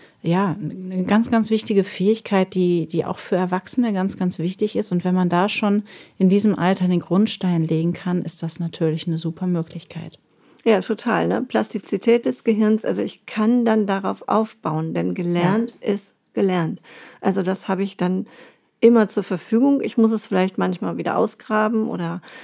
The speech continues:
Speaker 2: abrufen können, aber es ist da, es ist, ähm, steht mir mein Leben lang zur Verfügung. Haben wir noch eine wichtige Komponente vergessen, die dir noch so einfällt?
Speaker 1: Nee, also ich glaube, das Wichtigste haben wir jetzt genannt.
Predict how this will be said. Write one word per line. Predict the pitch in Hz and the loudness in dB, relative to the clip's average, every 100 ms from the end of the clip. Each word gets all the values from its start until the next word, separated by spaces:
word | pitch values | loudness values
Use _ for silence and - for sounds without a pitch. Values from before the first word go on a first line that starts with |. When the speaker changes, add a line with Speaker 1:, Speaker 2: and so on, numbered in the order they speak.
| - _ | -20 _
Speaker 2:
abrufen | 202 208 - 226 220 226 | -2 -2 0 0 2 -2
können, | 220 214 208 208 | 0 0 2 0
aber | 190 | -2
es | 202 - | -4 -4
ist | 202 196 - | -6 -6 -4
da, | 185 175 175 | -2 0 -2
es | 190 - | -6 -12
ist, | - - - _ - - - _ - | -16 -16 -20 _ -20 -20 -20 _ -2
ähm, | 185 190 | 0 -2
steht | - 196 196 | 0 0 2
mir | 196 | 2
mein | 190 185 | 2 2
Leben | 175 190 190 | 2 0 0
lang | 180 180 | 0 -2
zur | - 175 | -6 -10
Verfügung. | - 185 - 175 190 208 196 - _ _ _ - - - - _ _ _ | -8 -12 -10 -8 -6 -8 -10 -18 _ _ _ -20 -18 -18 -20 _ _ _
Haben | 208 | 4
wir | 208 | 6
noch | 185 214 | 6 4
eine | 269 247 | 4 4
wichtige | 262 - 247 | 2 -2 -4
Komponente | 226 - 220 214 202 208 214 | -4 -2 0 2 2 0 -2
vergessen, | - 190 190 254 - | -6 -2 -2 -2 -2
die | 277 226 | -2 -2
dir | 208 | 0
noch | 202 202 | 0 -2
so | - - | -8 -6
einfällt? | - 196 220 262 285 349 - - _ _ _ _ _ - | -2 -2 -2 -4 -4 -6 -12 -20 _ _ _ _ _ -2
Speaker 1:
Nee, | 190 170 165 | 2 4 2
also | 165 170 180 | 0 0 0
ich | 175 | 0
glaube, | - 170 170 233 285 | -2 0 2 4 4
das | 233 196 - | 2 -2 -2
Wichtigste | 214 - 233 - | -2 -4 -8 -2
haben | 196 196 | 0 2
wir | 190 | 2
jetzt | 185 185 - | 0 -2 -2
genannt. | 185 175 175 247 403 - | -2 0 0 0 -2 -10